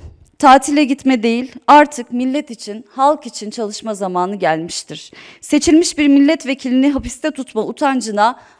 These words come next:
artık derhal son verilmelidir. Türkiye Büyük Millet Meclisi derhal toplanarak Anayasa Mahkemesi kararı genel kurula okunmalı ve Can Atalay'ın gasp edilen milletvekilliği idare edilmelidir. Yaratılan bu fiili durum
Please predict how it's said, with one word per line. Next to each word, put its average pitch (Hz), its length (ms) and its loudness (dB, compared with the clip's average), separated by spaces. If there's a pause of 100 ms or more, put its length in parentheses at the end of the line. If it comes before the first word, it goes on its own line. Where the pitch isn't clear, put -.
artık 294 360 0
derhal 240 500 2 (120)
son 240 380 -4
verilmelidir. 160 760 -6 (300)
Türkiye 330 380 0
Büyük 311 180 0
Millet 302 320 2
Meclisi 262 460 -4
derhal 277 400 2
toplanarak 208 720 -4
Anayasa 285 380 4
Mahkemesi 233 520 0
kararı 240 600 4 (320)
genel 311 320 4
kurula 208 340 -4
okunmalı 240 640 -2 (320)
ve 240 100 4
Can 294 160 6
Atalay'ın 302 500 6
gasp 302 280 4
edilen 214 300 2
milletvekilliği 233 1000 -4 (260)
idare 208 420 4
edilmelidir. 165 680 -2 (360)
Yaratılan 285 640 6
bu 269 60 -2
fiili 262 440 -2
durum 220 360 -6